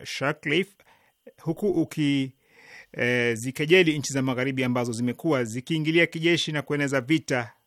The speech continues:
kote duniani. Ujumbe wa ubalozi wa Russia umesema,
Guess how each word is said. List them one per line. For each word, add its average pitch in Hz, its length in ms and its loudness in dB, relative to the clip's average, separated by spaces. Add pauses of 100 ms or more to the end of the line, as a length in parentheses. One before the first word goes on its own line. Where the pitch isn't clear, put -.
(120)
kote 135 280 -6
duniani. 117 500 -2 (1300)
Ujumbe 180 260 4
wa 170 40 6
ubalozi 143 280 2
wa 127 60 0
Russia 131 200 0
umesema, 127 460 -4